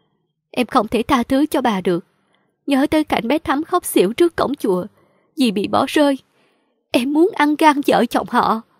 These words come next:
Nó còn quá nhỏ để đón nhận sóng gió cuộc đời. May mắn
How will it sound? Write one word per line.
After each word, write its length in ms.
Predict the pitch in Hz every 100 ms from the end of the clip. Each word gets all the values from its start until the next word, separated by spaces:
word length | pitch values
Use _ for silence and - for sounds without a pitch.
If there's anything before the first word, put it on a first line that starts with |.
| _ _ _
Nó 160 | 392 370
còn 240 | - 202
quá 240 | - 330 427
nhỏ 280 | 370 - 294 415 _ _ _ -
để 120 | 311
đón 220 | 285 320 -
nhận 160 | 262 214
sóng 280 | - 339 392
gió 160 | 370
cuộc 280 | - 269 -
đời. 240 | 233 180 180 _ _ _ _ _ _ _
May 260 | 311 269 240
mắn 260 | 254 262